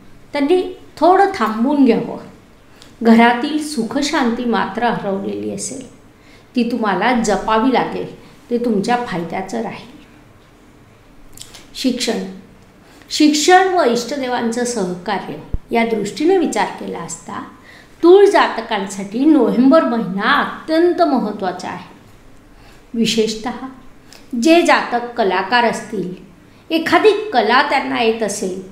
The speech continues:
म्हणजे चित्रकला, गायन, वादन अशा कोणत्याही कलेच्या क्षेत्रात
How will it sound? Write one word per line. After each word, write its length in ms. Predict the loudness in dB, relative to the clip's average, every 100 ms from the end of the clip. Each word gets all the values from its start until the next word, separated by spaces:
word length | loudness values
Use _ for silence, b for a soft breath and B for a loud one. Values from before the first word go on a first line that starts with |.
| -2
म्हणजे 240 | 0 0
चित्रकला, 800 | -2 -4 -4 -6 -4 -2 0 -2 0
गायन, 560 | 0 0 -2 -6 -6 -6
वादन 420 | -2 0 0 0 0 -2 -4
अशा 220 | 0 2
कोणत्याही 960 | 0 -2 -2 -4 0 2 2 2 0 2
कलेच्या 520 | 0 2 0 -2 -6
क्षेत्रात 640 | -4 -6 -8 -4 -2 0